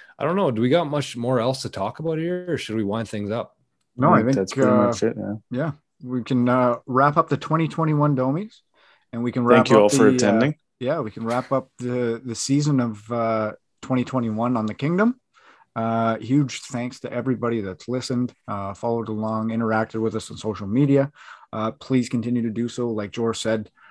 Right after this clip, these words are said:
Speaker 2: there's a couple things in twenty twenty-two that are gonna be, uh, pretty big news, and hopefully, um, w-, w-, you guys continue to follow us as we kinda go with these ventures as well. So huge thank you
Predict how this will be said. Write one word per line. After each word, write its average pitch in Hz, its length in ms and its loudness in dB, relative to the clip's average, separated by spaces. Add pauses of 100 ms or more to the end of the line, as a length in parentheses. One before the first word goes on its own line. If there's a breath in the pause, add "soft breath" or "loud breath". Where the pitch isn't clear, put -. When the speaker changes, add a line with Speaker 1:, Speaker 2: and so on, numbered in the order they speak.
(580 soft breath)
Speaker 2:
there's 113 200 -8
a 120 40 -10
couple 151 240 -2
things 160 300 2
in 156 120 6
twenty 151 260 2
twenty-two 143 480 0
that 120 160 2
are 117 60 0
gonna 117 200 -4
be, 110 320 -2
uh, 110 220 -2 (400)
pretty 143 160 0
big 131 180 0
news, 127 300 2
and 117 120 -2
hopefully, 117 600 -4
um, 110 420 -4 (560)
w-, 127 200 -8
w-, 139 240 -12
you 135 160 -2
guys 120 200 2
continue 117 360 -2
to 104 80 -6
follow 110 360 -2
us 104 300 -8
as 107 200 -8
we 107 360 -4 (320)
kinda 117 160 0
go 113 140 2
with 107 160 -2
these 107 160 -4
ventures 110 400 -4
as 95 100 -8
well. 113 320 0 (1040 soft breath)
So 127 140 0
huge 135 340 2
thank 131 240 0
you 123 260 0